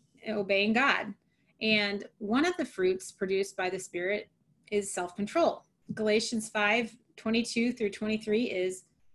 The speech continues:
says, uh, "But the fruit of the Spirit is love, joy, peace, patience, kindness, goodness, faithfulness, gentleness, self-control. Against such things there is no law." So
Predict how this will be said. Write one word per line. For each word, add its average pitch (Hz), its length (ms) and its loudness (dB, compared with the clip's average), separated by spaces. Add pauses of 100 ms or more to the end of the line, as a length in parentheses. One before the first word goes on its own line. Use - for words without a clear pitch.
(240)
says, 214 520 -2
uh, 185 260 0
"But 208 140 -4
the 220 80 -4
fruit 285 260 2
of 349 60 2
the 359 100 4
Spirit 262 520 4
is 208 160 -4
love, 233 480 0 (140)
joy, 262 540 2 (160)
peace, 294 520 0
patience, 233 560 0
kindness, 240 720 0 (500)
goodness, 277 460 4
faithfulness, 240 580 2
gentleness, 233 560 0
self-control. 240 840 0 (600)
Against 240 380 0
such 302 160 4
things 220 340 2
there 190 140 0
is 190 160 0
no 226 160 4
law." 269 320 0 (1200)
So 196 500 2